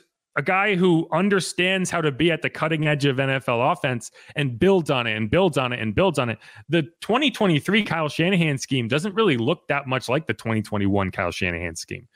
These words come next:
Both worked, but he's, keeps building on it. And that's what I need to see from Clint, is not a guy who's gonna, who's gonna just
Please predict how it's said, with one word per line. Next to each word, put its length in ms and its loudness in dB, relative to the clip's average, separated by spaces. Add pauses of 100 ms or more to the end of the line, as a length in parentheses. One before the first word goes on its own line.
(220)
Both 240 0
worked, 500 0 (340)
but 140 2
he's, 180 0
keeps 540 0
building 540 0
on 200 -2
it. 80 -16 (340)
And 140 2
that's 240 -2
what 100 2
I 60 2
need 200 -4
to 80 -4
see 180 -4
from 180 -6
Clint, 240 -10 (140)
is 100 -4
not 180 -2
a 60 -2
guy 220 -2
who's 100 -2
gonna, 240 -2 (340)
who's 120 -2
gonna 180 2
just 320 -2